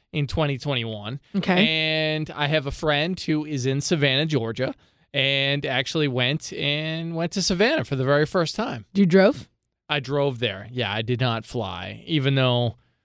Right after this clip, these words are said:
Speaker 1: it's only, like, three hours, forty-five minutes from the
Speaker 2: Yeah.
Speaker 1: station. So I came in hot. On Monday,
Speaker 2: <laughs>
Speaker 1: I, like, f-, I, I flew in, I was gonna say. I, like, I drove in and was here in the nick of time.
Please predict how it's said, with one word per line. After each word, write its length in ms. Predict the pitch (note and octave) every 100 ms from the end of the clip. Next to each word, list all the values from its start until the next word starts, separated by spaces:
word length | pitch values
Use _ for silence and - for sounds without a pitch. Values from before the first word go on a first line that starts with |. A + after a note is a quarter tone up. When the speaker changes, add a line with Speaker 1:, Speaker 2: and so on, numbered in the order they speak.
| _ -
Speaker 1:
it's 200 | F3 F#3+
only, 200 | G#3 F#3
like, 260 | E3+ C3+
three 240 | D3+ D#3+ D#3+
hours, 260 | C#3+ C#3
forty-five 500 | - C#3 B2+ C3+ A2
minutes 460 | G#2 - - - - _
from 160 | - C#3
the 60 | G3
Speaker 2:
Yeah. 120 | G3
Speaker 1:
station. 400 | A#2+ B2 C#3+ C3 _ -
So 140 | D#3+
I 140 | C#3+
came 280 | C#3+ F#3+ F3+
in 100 | D#3
hot. 500 | C3+ D3 G2+ - - _ -
On 180 | D3 C#3+
Monday, 520 | D3 D#3+ F3 F#3 G#3 G3 -
Speaker 2:
<laughs> 140 | -
Speaker 1:
I, 140 | D#3+ E3+
like, 220 | E3+ C#3
f-, 220 | - - -
I, 260 | D#3 C3 - D3 C3+ C3+
I 140 | A#2+
flew 320 | - C3 B2
in, 100 | G#2+ A2
I 60 |
was 120 | A#2 -
gonna 100 | C#3
say. 180 | C#3 C3+
I, 140 | F#3
like, 180 | F#3+ D#3
I 60 | D3
drove 340 | C#3+ F3+ F#3+
in 260 | E3 C#3+ D3 - -
and 440 | - D3+ C#3+ C#3+ C3
was 180 | C3 -
here 280 | E3+ D3+ C#3
in 160 | D3
the 100 | C#3+
nick 240 | C3+ C#3 -
of 80 | C3
time. 460 | D3 B2 A#2 A#2